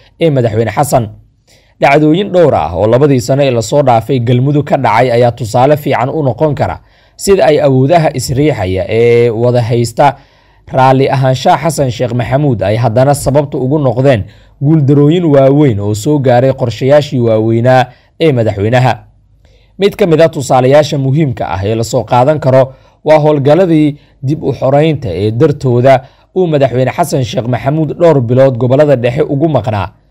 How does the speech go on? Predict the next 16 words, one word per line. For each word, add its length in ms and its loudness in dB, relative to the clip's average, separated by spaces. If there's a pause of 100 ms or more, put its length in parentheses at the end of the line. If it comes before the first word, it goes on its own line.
(100)
kuwaasi 420 2
oo 200 -2
ugu 160 -6
dambeyn 440 -2
dhabarjibin 560 0
kala 200 0
kulmay 480 0 (320)
legdanka 560 0 (460)
isdiidanayaasha 720 2 (320)
uu 100 0
madaxweynuhu 680 0
wada 180 2
doonayo 500 2
ee 120 -2
reer 200 -2
Galmudug. 420 2